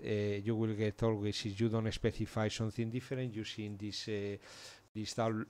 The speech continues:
download method, you will, uh, get, uh, um, uh, the model into a folder with the same name of your model. If you, again, if you don't specify something different, and you have to decide, you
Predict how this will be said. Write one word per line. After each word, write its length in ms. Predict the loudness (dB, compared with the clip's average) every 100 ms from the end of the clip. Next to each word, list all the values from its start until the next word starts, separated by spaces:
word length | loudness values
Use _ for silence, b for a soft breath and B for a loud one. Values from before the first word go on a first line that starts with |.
| -2
download 680 | 2 4 4 4 2 0 0
method, 480 | 0 2 2 2
you 120 | 2 2
will, 480 | 4 4 2 0
uh, 520 | -2 -2 0 0 -2 -4
get, 340 | -2 -2 -2 -6
uh, 360 | -8 -8 -8 -12 B B B B B -4
um, 380 | -4 -2 -6 -6
uh, 640 | -4 -2 -2 -2 -2 -4 -6 -4
the 100 | 0
model 520 | 4 6 8 8 6 0 0
into 520 | 2 2 4 6 6 4
a 100 | -2
folder 460 | 2 4 6 6
with 160 | 4 2
the 120 | 2
same 320 | 0 0 0 0
name 200 | 0 0
of 160 | -2 -4
your 80 | 0
model. 400 | 4 6 6 4 -2
If 240 | -10 -10 -6
you, 140 | -4 0
again, 260 | 0 0
if 180 | 0 -2
you 80 | 0
don't 240 | 0 -2
specify 600 | -2 -2 -2 -4 0 0
something 400 | 0 -2 0 0
different, 480 | 0 0 2 2 0 B B B
and 160 | 0 2
you 120 | 0
have 360 | 2 0 0
to 140 | 0 2
decide, 560 | 2 0 0 2 2 -2 -6 -2
you 140 | -2